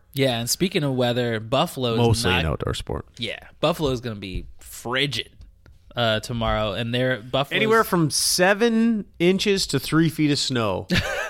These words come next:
Speaker 1: <laughs>
Speaker 2: in, in Buffalo. We call that a,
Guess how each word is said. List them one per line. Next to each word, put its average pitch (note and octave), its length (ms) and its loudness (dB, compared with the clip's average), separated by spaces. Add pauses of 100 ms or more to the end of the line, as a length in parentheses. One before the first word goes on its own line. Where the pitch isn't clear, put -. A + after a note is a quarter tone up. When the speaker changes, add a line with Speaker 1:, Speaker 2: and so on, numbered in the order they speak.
(280)
Speaker 1:
<laughs> - 720 -8
Speaker 2:
in, D3+ 320 4
in D#3 220 2
Buffalo. A#2+ 480 0 (280)
We D3+ 80 2
call E3+ 200 2
that D#3+ 180 4
a, C3+ 220 2